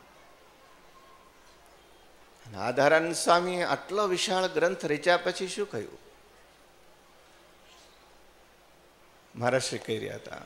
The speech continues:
સ્વામી એવું બોલ્યા કે, "હું તો મહારાજનો મજૂર છું,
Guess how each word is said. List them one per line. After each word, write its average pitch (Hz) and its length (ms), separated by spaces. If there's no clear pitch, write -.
સ્વામી 147 220
એવું 160 220
બોલ્યા 107 320
કે, 143 80
"હું 117 260
તો 139 180
મહારાજનો 127 1080
મજૂર 147 920
છું, 165 720